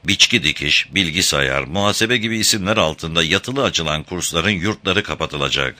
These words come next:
Bundan sonra yatılı kurs açılmasına izin verilmeyecek.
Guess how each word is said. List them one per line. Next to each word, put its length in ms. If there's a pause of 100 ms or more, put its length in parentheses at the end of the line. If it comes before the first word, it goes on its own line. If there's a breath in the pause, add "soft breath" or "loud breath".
(600 loud breath)
Bundan 400
sonra 280
yatılı 440
kurs 280
açılmasına 600
izin 480
verilmeyecek. 800